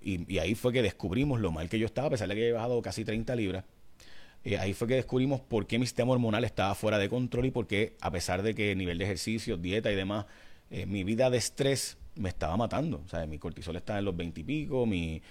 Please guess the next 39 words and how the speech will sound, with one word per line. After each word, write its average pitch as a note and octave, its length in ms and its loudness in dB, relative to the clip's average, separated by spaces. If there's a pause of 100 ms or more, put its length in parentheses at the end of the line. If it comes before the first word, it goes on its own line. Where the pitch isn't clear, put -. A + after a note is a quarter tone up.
(440)
mi F#2 160 2
A F2 60 0
one E2+ 200 0
C, A#2+ 460 2
o E2+ 40 -8
sea, F2+ 180 0
mi F2 120 -2
resistencia F#2 420 0
a - 20 0
la A2 60 0
insulina G#2 580 0
estaba F2 340 -2
casi F#2 200 -4
en F2+ 100 -2
catorce. G2+ 500 0
O E2+ 40 -6
sea, G2 80 -2
estamos F2 240 -4
hablando A2+ 360 2
de, G2+ 180 2
de E2 140 -4
números B2+ 380 0 (500)
que F#2+ 100 -2
mi F2 80 0
endocrinóloga, F2+ 560 4
que E2+ 80 0
es F2 60 0
la F2 80 2
persona G2 320 -2
que, F2+ 180 0 (140)
Viviana E2 460 -4
Sánchez, G2+ 400 -2 (480)
eh, G2+ 220 2
la F#2+ 120 4
persona A2 320 0
que A#2+ 120 2
me, F#2 220 -2
que - 200 -6
me, F2 480 -4